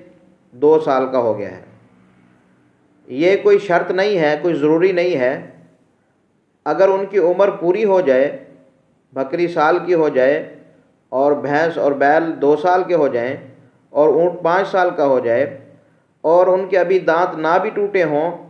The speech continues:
तो ये ज़रूरी नहीं है, दो साल का होना ये ज़रूरी है। अलामत के तौर पर बस ये देखा जाता है ताकि तसल्ली हो जाए कि उनके दांत टूटे हैं कि नहीं टूटे।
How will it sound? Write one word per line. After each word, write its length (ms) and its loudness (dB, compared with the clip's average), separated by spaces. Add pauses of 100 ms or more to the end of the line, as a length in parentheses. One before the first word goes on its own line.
(220)
तो 80 -2
ये 200 0
ज़रूरी 400 2
नहीं 240 -2
है, 180 0 (440)
दो 320 2
साल 320 2
का 140 0
होना 320 0
ये 340 0
ज़रूरी 400 -2
है। 220 -12 (920)
अलामत 480 0
के 120 2
तौर 220 2
पर 240 2
बस 300 -2
ये 120 0
देखा 300 0
जाता 340 0
है 240 0
ताकि 300 0
तसल्ली 420 -2
हो 160 0
जाए 200 0
कि 120 -8
उनके 300 -4
दांत 300 -6
टूटे 240 -4
हैं 220 -6
कि 80 -6
नहीं 160 -10
टूटे। 260 -18